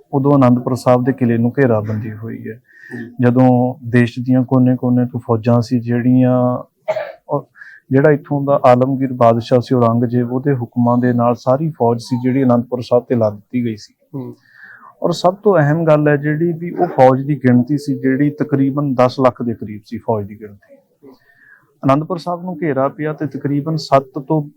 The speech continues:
Speaker 1: ਅਹ, ਸੱਤ ਮਹੀਨਿਆਂ ਤੋਂ ਜ਼ਿਆਦਾ ਸਮੇਂ ਦਾ ਘੇਰਾ ਸੀ, ਪਰ ਉਹਦੇ ਵਿੱਚ ਗੁਰੂ ਸਾਹਿਬ ਦੀ ਕੋਈ ਮਜਬੂਰੀ ਨਹੀਂ ਸੀ ਵੀ ਘੇਰੇ ਨੂੰ ਛੱਡਿਆ ਜਾਵੇ, ਪਰ ਉਹਦੇ ਵਿੱਚ ਫੌਜਾਂ ਦੀ ਆਪਣੀ ਇੱਕ ਮਜਬੂਰੀ ਹੋ ਗਈ, ਕਿਉਂਕਿ ਗਿਣਤੀ ਵੱਡੀ ਸੀ, ਭੋਜਨ ਪ੍ਰਸ਼ਾਦ ਇਹਨਾਂ ਕੋਲ ਮੁੱਕ ਚੁੱਕਿਆ ਸੀ।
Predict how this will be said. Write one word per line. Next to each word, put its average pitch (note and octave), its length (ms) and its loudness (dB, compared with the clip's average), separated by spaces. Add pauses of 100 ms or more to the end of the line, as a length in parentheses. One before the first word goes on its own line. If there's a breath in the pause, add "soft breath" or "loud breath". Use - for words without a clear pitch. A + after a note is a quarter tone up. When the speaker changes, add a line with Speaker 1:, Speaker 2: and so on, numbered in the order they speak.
(120)
Speaker 1:
ਅਹ, C#3 600 -2
ਸੱਤ C#3+ 320 0
ਮਹੀਨਿਆਂ D3+ 360 2
ਤੋਂ D3+ 100 -2
ਜ਼ਿਆਦਾ C3+ 300 4
ਸਮੇਂ C3+ 280 -2
ਦਾ C3+ 100 2
ਘੇਰਾ B2+ 340 -2
ਸੀ, A#2+ 300 -6 (760 soft breath)
ਪਰ D3 160 6
ਉਹਦੇ E3 400 2
ਵਿੱਚ F3 180 -6
ਗੁਰੂ C#3+ 220 -2
ਸਾਹਿਬ E3+ 240 -4
ਦੀ E3 80 -6
ਕੋਈ F#3+ 220 -2
ਮਜਬੂਰੀ C3 460 2
ਨਹੀਂ C3 120 4
ਸੀ C3 140 -2
ਵੀ C3+ 200 -2
ਘੇਰੇ C3+ 180 2
ਨੂੰ B2 140 2
ਛੱਡਿਆ A2 240 -2
ਜਾਵੇ, A2+ 320 -10 (460)
ਪਰ B2+ 100 2
ਉਹਦੇ C#3 180 0
ਵਿੱਚ C#3+ 260 -4
ਫੌਜਾਂ B2+ 440 4
ਦੀ C3+ 320 4
ਆਪਣੀ C3 300 2
ਇੱਕ B2+ 180 -4
ਮਜਬੂਰੀ A#2+ 400 0
ਹੋ A#2+ 200 -4
ਗਈ, B2+ 200 0 (420 loud breath)
ਕਿਉਂਕਿ D3 240 0
ਗਿਣਤੀ C3 420 2
ਵੱਡੀ C3 340 2
ਸੀ, C#3 160 -4
ਭੋਜਨ C3+ 340 2
ਪ੍ਰਸ਼ਾਦ B2 360 0
ਇਹਨਾਂ C3 200 0
ਕੋਲ C3+ 140 -2
ਮੁੱਕ A#2 300 -2
ਚੁੱਕਿਆ B2+ 340 0
ਸੀ। B2+ 260 -6